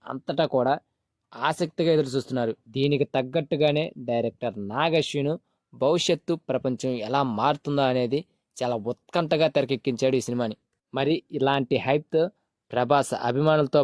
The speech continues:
పాటు ఒక కామన్ మ్యాన్ కూడా ఈ సినిమా రాక కోసం ఆసక్తిగా ఎదురు చూస్తున్నాడు. అయితే దానికంటే ముందు వీళ్ళంతా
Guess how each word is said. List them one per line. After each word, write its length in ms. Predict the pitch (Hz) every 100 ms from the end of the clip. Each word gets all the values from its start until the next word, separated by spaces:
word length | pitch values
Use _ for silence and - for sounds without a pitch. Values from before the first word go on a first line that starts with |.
| 143
పాటు 240 | 139 120 110 _ -
ఒక 100 | 113 123 _ _ 135
కామన్ 360 | 147 170 170 160
మ్యాన్ 180 | 151 135
కూడా 160 | 135 151 - _ _ -
ఈ 60 | 104
సినిమా 240 | - 127 143 123
రాక 200 | 135 139 139
కోసం 220 | 147 131 147 135
ఆసక్తిగా 340 | 135 127 147 139
ఎదురు 160 | 123 139
చూస్తున్నాడు. 400 | 123 135 123 120 - _ _ 147
అయితే 240 | 143 160 160 143 123
దానికంటే 500 | 131 160 160 151 156 151
ముందు 220 | 151 127 - -
వీళ్ళంతా 440 | 143 156 160 156